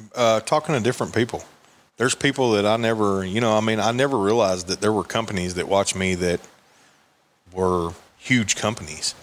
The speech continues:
Um, and so it kinda helps me because I talk to them and I'm like, "Oh," you know, and, and so I can learn from other people's mistakes as well. It's not just, uh, it's not just small channels coming to me or, you know,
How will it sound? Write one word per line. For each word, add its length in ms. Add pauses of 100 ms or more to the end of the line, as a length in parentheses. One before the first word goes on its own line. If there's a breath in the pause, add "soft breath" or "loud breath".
(360 loud breath)
Um, 480
and 160
so 420 (460)
it 120
kinda 260
helps 320
me 220
because 360
I 80
talk 300
to 60
them 380
and 100
I'm 120
like, 260
"Oh," 240 (680 soft breath)
you 100
know, 220
and, 180
and 400
so 220
I 120
can 200
learn 220
from 220
other 160
people's 340
mistakes 440
as 140
well. 300
It's 140
not 160
just, 220 (560 loud breath)
uh, 400
it's 140
not 160
just 160
small 320
channels 400
coming 260
to 60
me 400 (380 loud breath)
or, 520
you 140
know, 220